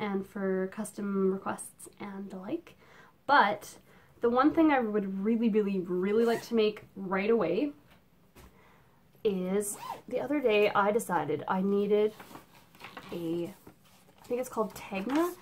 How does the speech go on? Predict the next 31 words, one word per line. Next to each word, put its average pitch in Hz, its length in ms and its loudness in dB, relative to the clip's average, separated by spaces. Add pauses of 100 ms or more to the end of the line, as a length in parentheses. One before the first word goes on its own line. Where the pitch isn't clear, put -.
(200)
If 233 140 -4
that's 330 320 8
wrong, 214 320 8
please 214 720 -4 (720)
help - 360 -6
me 185 100 -2
out 175 140 -6
with 196 80 -6
that. 185 240 -2 (320)
I 294 80 6
know, 359 400 10 (480)
um, 233 480 2 (3250)
so - 200 -8
yeah. 202 320 0 (680)
The 277 60 -2
designer 320 380 8
is, 285 760 2
uh, 240 300 -2
on 240 160 0
Instagram 254 480 -2
is 226 100 -2
Boyland 254 540 -2
Knitworks, 190 400 2
and 240 80 -2
I 233 80 4
followed 294 360 6
her 349 180 6
for 269 240 2
quite 220 340 2
a 220 60 4
while, 185 500 0